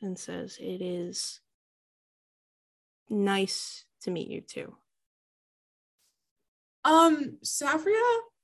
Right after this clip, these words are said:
Speaker 2: Mateus was, um, saying that, um, you needed to, um, we needed to talk more about, um, stairs rules.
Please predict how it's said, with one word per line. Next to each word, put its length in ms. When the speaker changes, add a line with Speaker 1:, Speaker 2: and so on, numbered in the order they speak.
Speaker 2:
Mateus 920
was, 460
um, 600
saying 760
that, 500
um, 560
you 160
needed 480
to, 500
um, 340
we 80
needed 220
to 180
talk 180
more 200
about, 400
um, 420
stairs 760
rules. 720